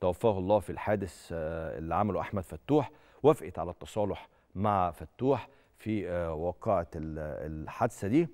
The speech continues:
والأمور خلاص، آه، ما فيهاش مشكلة. آه، أرملة ال-، ال-، الرجل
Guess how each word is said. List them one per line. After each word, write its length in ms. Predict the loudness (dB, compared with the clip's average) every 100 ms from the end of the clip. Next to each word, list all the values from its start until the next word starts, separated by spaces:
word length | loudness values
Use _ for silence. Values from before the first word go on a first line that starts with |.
| -10 -20 _ _ -6
والأمور 520 | -4 0 2 2 0 -8 _
خلاص، 600 | -14 -4 2 2 0 -10 -10 -6
آه، 160 | -4
ما 140 | -4 -4
فيهاش 320 | -4 -4 -4
مشكلة. 460 | -6 2 4 4 2 -6
آه، 260 | -6 -4
أرملة 280 | -4 -2 -2 -2
ال-، 220 | -8 -8 -8
ال-، 280 | -8 -8
الرجل 460 | -8 -2 0 2 0